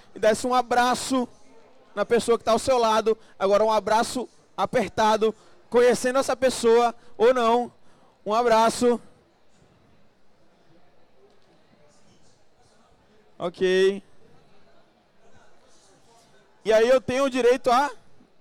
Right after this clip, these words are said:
uma, duas, símbolo da paz. Uma pergunta, uma pergunta. Alguém? Sim?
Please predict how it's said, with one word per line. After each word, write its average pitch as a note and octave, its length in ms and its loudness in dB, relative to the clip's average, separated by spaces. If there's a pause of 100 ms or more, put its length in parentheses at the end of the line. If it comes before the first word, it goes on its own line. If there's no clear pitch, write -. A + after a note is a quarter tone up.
(720)
uma, A#3+ 520 -2
duas, F#3+ 760 -4 (240)
símbolo A3+ 300 -8
da A#3 140 -2
paz. G3 520 -6 (640)
Uma A#3+ 180 -2
pergunta, G3+ 520 0
uma A#3+ 160 -2
pergunta. G#3+ 520 -2 (380)
Alguém? A3+ 420 -2 (760)
Sim? C#4+ 340 -8